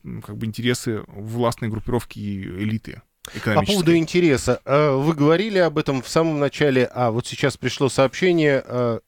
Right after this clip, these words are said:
Speaker 2: большую пресс-конференцию смотрели, э, чуть более чем шесть миллионов двести тысяч человек. Это, э, тасс пишет со ссылкой на Медиаскоп, и при этом подчёркивает, что это меньше,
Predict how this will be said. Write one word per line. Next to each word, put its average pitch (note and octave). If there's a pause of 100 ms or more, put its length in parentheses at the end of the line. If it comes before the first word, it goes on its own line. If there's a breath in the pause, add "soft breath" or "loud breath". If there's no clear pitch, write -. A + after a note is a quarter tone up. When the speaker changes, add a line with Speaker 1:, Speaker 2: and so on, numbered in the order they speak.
Speaker 2:
большую B2+
пресс-конференцию C3+
смотрели, C#3+ (360 loud breath)
э, - (220)
чуть A#2+
более C3
чем B2
шесть -
миллионов B2+
двести B2
тысяч -
человек. F2+
Это, G#2+ (320 loud breath)
э, F#2+
тасс D3
пишет -
со A#2+
ссылкой C3+
на B2+
Медиаскоп, B2+
и -
при D#3
этом D#3 (240 loud breath)
подчёркивает, C3
что C3 (240)
это D#3
меньше, D3